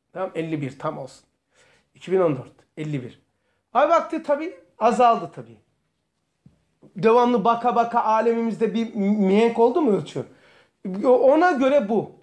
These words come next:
Zaman da öyledir. Öncelik, sonralık. Zamanın vücuda alıcısı yok ki.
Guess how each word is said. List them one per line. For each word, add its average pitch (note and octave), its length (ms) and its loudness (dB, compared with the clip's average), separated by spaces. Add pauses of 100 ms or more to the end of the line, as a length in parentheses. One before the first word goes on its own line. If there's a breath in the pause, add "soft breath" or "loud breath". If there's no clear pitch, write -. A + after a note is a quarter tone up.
(440)
Zaman B3+ 380 2
da C4+ 40 2
öyledir. F3 500 0
Öncelik, A#3+ 480 -2
sonralık. F#3+ 640 -2
Zamanın G3+ 440 0
vücuda G#3+ 240 0
alıcısı G#3+ 320 -4
yok B3 160 -10
ki. C#3 180 -16